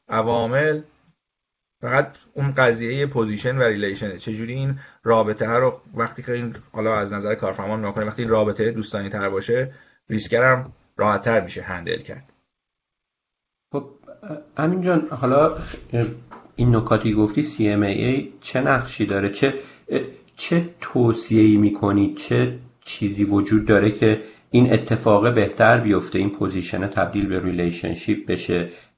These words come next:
Speaker 2: با، اه، نمی‌دونم راهکارهایی که سی ام ای ای داره یا تجربیاتی که دارین، اه، چی، اه، هکی هم هستش که انجام بدیم تو این زمینه؟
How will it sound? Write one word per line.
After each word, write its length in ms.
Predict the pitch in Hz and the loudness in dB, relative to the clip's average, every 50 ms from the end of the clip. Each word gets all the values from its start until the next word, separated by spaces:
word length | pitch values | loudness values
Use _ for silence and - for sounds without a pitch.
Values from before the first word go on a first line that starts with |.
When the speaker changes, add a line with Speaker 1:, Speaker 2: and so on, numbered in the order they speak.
| _ | _
Speaker 2:
با، 380 | - 101 95 92 90 87 87 - - - _ _ - | 2 4 6 6 6 4 0 -4 -14 -20 _ _ 2
اه، 320 | 92 92 90 87 85 80 | 4 6 6 6 6 4
نمی‌دونم 680 | - 101 107 104 101 95 92 90 90 87 87 87 87 - | 4 4 4 4 4 4 2 2 2 2 2 0 -2 -4
راهکارهایی 680 | - - - 92 87 82 - - 95 90 92 98 101 | -2 2 4 4 4 4 2 2 2 4 4 4 2
که 100 | 101 107 | 0 -2
سی 240 | 104 - - 98 90 | -4 -2 -2 -2 0
ام 120 | 90 90 90 | 0 0 0
ای 180 | 90 90 90 | 0 0 0
ای 140 | 92 95 98 | 0 -2 -2
داره 440 | 98 98 95 92 92 90 90 90 90 | -2 0 0 0 0 -2 -2 -4 -4
یا 420 | 90 87 85 85 87 87 - - - _ _ _ - - - | -4 -2 0 0 -2 -2 -6 -10 -20 _ _ _ -12 -10 -2
تجربیاتی 720 | - 104 87 85 - 92 85 87 85 90 90 - - 101 | 0 2 2 2 2 0 0 0 2 2 2 2 0 -2
که 140 | - 104 98 | -2 -2 -2
دارین، 540 | - 92 92 87 87 87 85 82 - - - | 0 0 0 0 2 0 0 0 -2 -4 -2
اه، 200 | - 87 85 - - - - - - - - | -2 -2 -2 -2 -4 -6 -8 -8 -10 -12 -16
چی، 380 | - - - 120 113 - - - - | -18 -10 -6 -4 -4 -4 -4 -4 -4
اه، 180 | 95 95 101 - - - _ _ - - | -4 -4 -4 -6 -10 -18 _ _ -14 -12
هکی 380 | - - 135 127 - - - 143 | -2 2 2 2 2 0 -2 0
هم 200 | 131 131 127 127 131 | 0 0 0 2 0
هستش 420 | 135 135 - - - 123 - - | 0 0 -2 -2 -2 -2 0 2
که 100 | - 107 | 2 4
انجام 440 | 101 98 98 101 101 101 98 98 95 | 4 4 4 4 4 4 4 4 2
بدیم 260 | 98 95 95 98 98 | 0 0 0 -2 -2
تو 120 | 98 - 98 | -2 -2 -2
این 120 | 98 95 | -2 -2
زمینه؟ 600 | 92 95 92 92 95 95 95 95 92 98 101 | -2 -2 -2 -2 -2 -4 -4 -6 -6 -8 -8